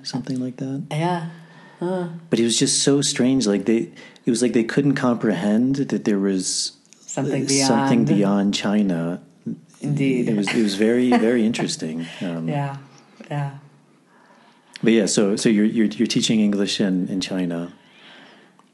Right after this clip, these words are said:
Speaker 2: Um, my husband got a job teaching English in Nepal. Let's go to Kathmandu. It sounds like a cool place. <laughs> Seriously, that was the depth of the motivation.
Speaker 1: <laughs>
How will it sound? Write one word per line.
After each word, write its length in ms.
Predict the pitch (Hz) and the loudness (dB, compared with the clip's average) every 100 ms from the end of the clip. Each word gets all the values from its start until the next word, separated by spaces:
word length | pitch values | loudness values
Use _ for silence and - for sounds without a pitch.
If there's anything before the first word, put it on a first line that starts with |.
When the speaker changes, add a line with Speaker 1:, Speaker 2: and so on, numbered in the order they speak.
| - | -4
Speaker 2:
Um, 540 | 240 214 196 180 185 - - - - _ _ _ _ _ _ _ _ _ _ _ _ - - _ _ _ _ _ - | 2 2 2 0 -6 -12 -18 -20 -20 _ _ _ _ _ _ _ _ _ _ _ _ -20 -20 _ _ _ _ _ -8
my 140 | 143 | -6
husband 320 | 135 131 131 127 | -4 -6 -8 -8
got 140 | 127 | -8
a 100 | 123 | -6
job 220 | 127 127 | -6 -8
teaching 360 | - 135 139 135 | -6 -6 -4 -6
English 360 | 131 135 131 | -6 -6 -6
in 100 | 139 139 | -6 -6
Nepal. 560 | 139 175 254 240 - - - | -4 -2 -2 -4 -8 -18 -16
Let's 180 | 139 - | -14 -6
go 160 | 165 165 | 0 0
to 40 | |
Kathmandu. 600 | 165 175 180 185 202 294 | 0 0 0 0 2 2
It 120 | 139 | -2
sounds 200 | - 165 | -2 -2
like 120 | 180 185 | -2 -2
a 80 | |
cool 240 | 196 220 226 | 2 2 4
place. 520 | 226 247 254 - - | 4 2 2 0 -4
<laughs> 1160 | - - - - - - - 285 - 330 - 285 | -4 -4 -4 -4 -2 0 2 2 2 0 2 -2
Seriously, 760 | 294 - 240 226 240 240 - 180 | -2 0 0 2 0 0 0 0
that 100 | - | 0
was 140 | 190 | -4
the 100 | 180 | -4
depth 320 | 165 160 160 170 | 0 0 0 -2
of 120 | 165 | 2
the 60 | 170 | 2
motivation. 920 | 160 156 147 185 226 - - 208 | 4 4 4 4 2 0 0 -2
Speaker 1:
<laughs> 40 | - | -2